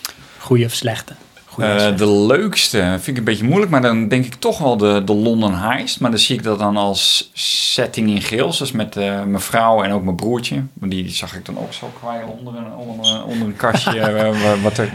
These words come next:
Speaker 2: dus
Speaker 1: Ja.
Speaker 2: niet in het echt is. Eh, dat vind ik wel, eh,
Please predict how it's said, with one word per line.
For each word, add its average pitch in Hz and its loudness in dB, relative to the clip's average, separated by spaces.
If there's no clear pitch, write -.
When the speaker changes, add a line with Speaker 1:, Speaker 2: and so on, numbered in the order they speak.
Speaker 2:
dus 107 4
Speaker 1:
Ja. 120 4
Speaker 2:
niet 120 4
in 110 2
het 104 4
echt 107 0
is. 123 -6
Eh, 101 0
dat 123 4
vind 135 4
ik 117 4
wel, 117 6
eh, 113 2